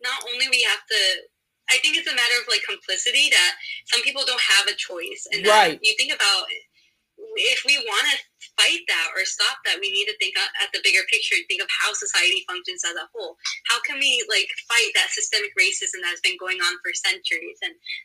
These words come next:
Speaker 1: like, in what ways can we do it?
Speaker 2: Right. But bringing up the acab thing, acab doesn't stand for all cops are bad. It stands for all cops are bastards. I know that's a swear, but I don't care because we're gonna use it. Now,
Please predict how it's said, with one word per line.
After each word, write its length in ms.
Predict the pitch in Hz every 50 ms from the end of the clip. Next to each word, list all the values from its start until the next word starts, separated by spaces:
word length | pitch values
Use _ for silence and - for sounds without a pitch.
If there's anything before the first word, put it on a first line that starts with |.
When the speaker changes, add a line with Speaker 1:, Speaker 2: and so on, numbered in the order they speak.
| _ -
Speaker 1:
like, 160 | 196 175 - -
in 180 | 220 202 196 190
what 240 | 208 214 196 - 202
ways 300 | 202 - - - - -
can 140 | - - -
we 120 | 160 - -
do 140 | - - -
it? 540 | - - - - _ _ _ _ _ - -
Speaker 2:
Right. 240 | 151 - - - _ _ _ _ _ _ _ _ _ _ _ _ _ _
But 260 | 185 220 214 180 - _ _ _ _ _ _ _ _ _
bringing 300 | - 240 294 359 403 403
up 140 | 381 370 370
the 120 | - - -
acab 600 | - 240 247 277 285 277 - 220 190 180 175 175 -
thing, 460 | - - 175 165 160 156 151 165 - _ _ _ _ _ _ _ _ _ _ _ _ _ _ _ _ -
acab 540 | 262 339 392 392 392 349 339 330 339 339 349 - - - - - _ - -
doesn't 240 | 233 254 311 381
stand 240 | - - 320 320 311
for 80 | 247 202
all 160 | 151 - 226
cops 260 | 233 - 226 226 220 226
are 80 | 208
bad. 400 | 185 190 180 175 170 170 170 - -
It 100 | 202 196
stands 260 | - 269 269 294 -
for 120 | - 196 -
all 120 | 180 196
cops 260 | - - 226 226 - 233
are 60 | 208
bastards. 580 | 170 175 160 170 170 - 175 170 160 160 - - -
I 80 | 185
know 140 | 190 185 208
that's 160 | 220 240 -
a 40 | 254
swear, 460 | - - 202 196 190 190 185 208 - - - _ _ _ -
but 240 | 202 196 - - _ - -
I 80 | 185
don't 160 | 185 196 208 -
care 240 | 202 190 185 185 175
because 260 | 190 185 202 190 180
we're 80 | 185
gonna 160 | 185 190 190 185
use 220 | 175 160 156 156
it. 200 | 165 175 190 - - - - _ _ _ _ -
Now, 420 | 214 233 247 226 190 170 151 156